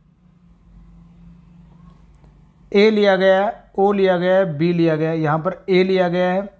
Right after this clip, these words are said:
बी लिया गया है, ओ लिया गया है। अब इसमें ऑफस्प्रिंग देखना, एओ, एओ,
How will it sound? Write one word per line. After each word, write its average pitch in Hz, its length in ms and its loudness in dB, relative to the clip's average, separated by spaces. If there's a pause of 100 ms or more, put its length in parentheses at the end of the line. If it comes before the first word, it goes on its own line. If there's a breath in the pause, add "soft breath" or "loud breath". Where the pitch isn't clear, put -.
(480)
बी 165 240 0
लिया 185 260 2
गया 175 200 0
है, 202 240 -6 (140)
ओ 170 140 0
लिया 147 220 -2
गया 135 160 -8
है। 147 80 -16 (420 soft breath)
अब 196 120 2
इसमें 208 260 -2
ऑफस्प्रिंग 214 500 -2
देखना, 214 320 -2 (180)
एओ, 202 640 2 (720)
एओ, 196 640 0